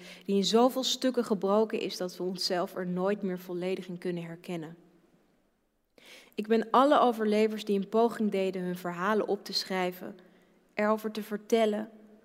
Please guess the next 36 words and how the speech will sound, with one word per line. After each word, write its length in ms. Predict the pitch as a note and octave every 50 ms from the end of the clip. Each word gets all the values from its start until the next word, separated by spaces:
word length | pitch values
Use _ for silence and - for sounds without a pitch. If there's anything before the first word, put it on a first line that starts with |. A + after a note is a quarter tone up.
| _ _ _ _
dankbaar 520 | - G#3+ A3+ A#3+ A#3 A3 G#3+ F#3+ F3 E3+ D#3+
dat 160 | E3 F3 -
zij 120 | - G3
dat 200 | F3 F3+ F3 E3
deden. 380 | E3+ G3+ G#3 A3 G3+ F3+ F3+ F3+
Voor 180 | - A3 - -
elk 360 | - B3 C4+ D4 D4 C#4+ -
woord 640 | - F#3+ G#3 B3 B3 A3 F#3 F3 - - - - G3+
dat 160 | G#3 G#3+ -
zij 200 | - G#3+ G3+ F#3
wel 260 | G3+ G#3 A3 A3+ A3+
spraken, 720 | A3 - - - F#3 F3 E3+ E3+ E3+ F3 - - - G#3 - - - - - - _ _
voor 200 | _ - G#3 -
elke 340 | - A3+ A3+ A#3+ A#3+ - A3+
zin 640 | G3 - - G#3 G#3 G3 F3 E3 F3 F3+ F3+ - - - - - - - _ _
die 120 | - G#3 G#3
ze 140 | G#3 G#3
wel 260 | F3+ F3 G#3 A3+ A#3+ -
opschreven, 800 | - F#3+ F#3 - - - - F3 E3+ E3 E3+ - - - - - _ _ _ _ _ _ _ _ _ -
werd 200 | G3 G#3+ G#3+ G#3+
een 80 | G3+
stuk 540 | - - - - - A#3 A#3 A#3 - - - - - - _ _ _ _ _ _
van 180 | - G3+ G3+
de 60 | G3 F#3+
voor 200 | - - - -
altijd 580 | - G3+ A3 A#3 A#3 A3+ A3 G#3 G#3+ G#3+ G#3+ -
onoplosbare 1080 | - G#3+ A#3+ B3+ B3 A#3+ - G3+ - - G3+ G3 G#3 A3 A#3 - - F#3+ G3+ G3 F#3 F3+
puzzel 440 | F3+ - - - G#3+ G#3+ G#3 G3+ G3
die 140 | F#3+ F#3+ F#3+
de 60 | F#3
Holocaust 600 | F#3 F3 F#3+ G3+ G3 F3+ - F3+ E3+ E3 - -
heet 260 | F3 E3+ E3 E3+ -
op 160 | - F#3 - -
zijn 180 | - F3+ F3+
plek 260 | - - F#3 F#3 F#3
gezet. 480 | - - - E3 F3 E3+ E3 E3 -